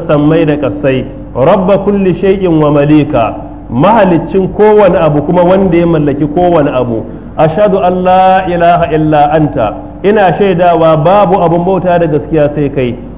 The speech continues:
"A'udhu bika min sharri nafsi," ina neman tsarinka daga sharrin kaina. "Wa min sharri shaitan," ina neman tsarinka daga sharrin shaitan.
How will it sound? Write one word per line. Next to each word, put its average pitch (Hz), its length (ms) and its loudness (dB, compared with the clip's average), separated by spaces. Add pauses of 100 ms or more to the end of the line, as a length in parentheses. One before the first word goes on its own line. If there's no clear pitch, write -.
"A'udhu 190 500 2
bika 190 240 0
min 170 240 0
sharri 170 320 -2
nafsi," 139 480 -2 (260)
ina 202 300 4
neman 185 400 0
tsarinka 190 420 0
daga 156 240 0
sharrin 170 460 -2
kaina. 123 440 0 (280)
"Wa 143 100 2
min 180 220 0
sharri 185 400 -2
shaitan," 147 640 0 (240)
ina 190 260 2
neman 180 400 0
tsarinka 190 320 -2
daga 151 240 -2
sharrin 175 420 -2
shaitan. 143 400 0